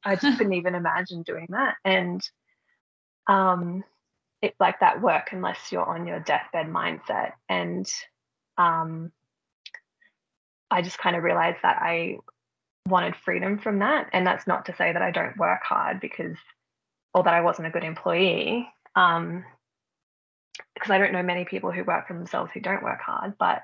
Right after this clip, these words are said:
Speaker 1: it just meant that I wasn't gonna let myself,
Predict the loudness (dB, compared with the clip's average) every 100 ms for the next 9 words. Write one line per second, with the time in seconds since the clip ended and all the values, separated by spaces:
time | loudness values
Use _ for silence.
0 | -10 -20 -20 -20 -20 _ _ _ _ 2
1 | 4 2 0 0 4 2 2 0 0 0
2 | 2 0 0 -2 -2 -2